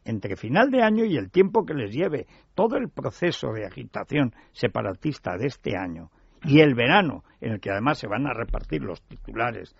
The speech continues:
de la tele con el separatismo vasco, ya con la eta al frente. ¿Qué más da que luego voten o no voten?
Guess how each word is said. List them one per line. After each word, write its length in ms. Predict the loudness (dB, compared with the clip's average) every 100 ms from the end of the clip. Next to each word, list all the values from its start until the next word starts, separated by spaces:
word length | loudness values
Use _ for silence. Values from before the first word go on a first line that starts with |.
| _ -12
de 160 | -8
la 160 | -6 -4
tele 320 | -2 -4 -6 _ _
con 200 | -10 -10
el 80 | -10
separatismo 720 | -10 -10 -10 -8 -6 -6 -2
vasco, 300 | -4 -4 -4
ya 220 | 0 0
con 220 | 0 -2
la 140 | -2 -4
eta 220 | -2 -2
al 100 | -4
frente. 460 | -10 -12 -12 -18 -20 _ _ _ _ _ _ 2
¿Qué 120 | 4
más 260 | 4 2
da 240 | 4 2 0 _ _
que 120 | -2
luego 300 | 4 4 4
voten 420 | 4 2 2 0 -2
o 100 | -2
no 140 | 0 -2
voten? 340 | -8 -12 -18